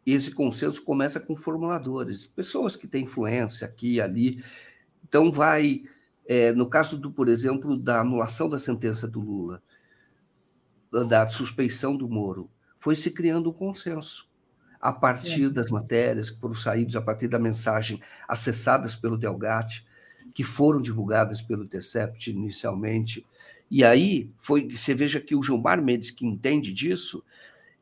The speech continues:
Speaker 1: que entende desses consensos, ele segurou o habeas corpus quando sabia que seria derrotado. Que aquele habeas corpus ele começou a julgar em dezembro. Ele só colocou em votação quando ele sabia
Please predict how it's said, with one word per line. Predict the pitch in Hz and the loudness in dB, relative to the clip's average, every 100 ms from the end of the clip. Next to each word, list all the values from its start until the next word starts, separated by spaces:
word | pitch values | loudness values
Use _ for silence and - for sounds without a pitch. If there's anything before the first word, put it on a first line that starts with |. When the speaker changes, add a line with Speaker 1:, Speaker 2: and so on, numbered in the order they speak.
| _ - | _ -6
Speaker 1:
que | 120 | -4
entende | 113 151 147 | 2 2 2
desses | 120 107 - | -2 -2 -4
consensos, | - 98 - 131 160 151 - 82 - - _ | -6 -8 -6 -2 -2 -4 -8 -10 -14 -16 _
ele | 135 143 139 | -2 0 0
segurou | - - 208 196 180 160 127 151 143 - _ _ - | 0 -2 -2 -2 0 2 4 2 0 -4 _ _ -4
o | 113 | 0
habeas | 113 113 110 | 0 0 -4
corpus | - 117 131 127 | -2 0 0 -4
quando | - 127 | -6 -6
sabia | 131 120 117 123 | -4 -6 -4 -6
que | 117 | -6
seria | - 123 117 | -4 -2 -2
derrotado. | 123 127 - 113 101 92 - - - - - _ _ _ - | -2 -4 -2 -2 -2 -6 -4 -2 -2 -14 -20 _ _ _ -6
Que | 104 | -4
aquele | 98 117 110 | 0 0 0
habeas | 117 117 113 | -2 -2 -4
corpus | - 113 117 | -2 -4 -4
ele | 131 | -8
começou | 139 120 127 | -8 -8 -6
a | |
julgar | 131 120 | -2 -2
em | 131 | -2
dezembro. | 135 123 113 117 | -2 0 -2 -2
Ele | 123 | -4
só | 120 - 214 | -4 -2 -2
colocou | 220 208 170 - 156 | 0 0 0 2 2
em | 151 | 2
votação | 127 123 110 - 156 | 0 -4 -2 0 0
quando | 156 131 | 0 -4
ele | 131 135 | -4 -4
sabia | - 123 113 156 156 | -2 -2 -2 0 2